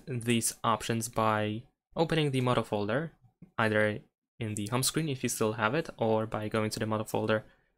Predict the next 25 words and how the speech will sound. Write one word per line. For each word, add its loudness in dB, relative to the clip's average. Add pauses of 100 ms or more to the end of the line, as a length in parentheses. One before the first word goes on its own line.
(340)
in -4
the 0 (280)
app 0
drawer. 2 (400)
And 0
then 4
over 2
here 0
we -4
have -2
games. -4 (1200)
Once 2
you 4
open 2
it, 0 (440)
tap 2
on 0
these 2
three 0
lines -2
in -2
the -2
top -4
left -8
corner, 0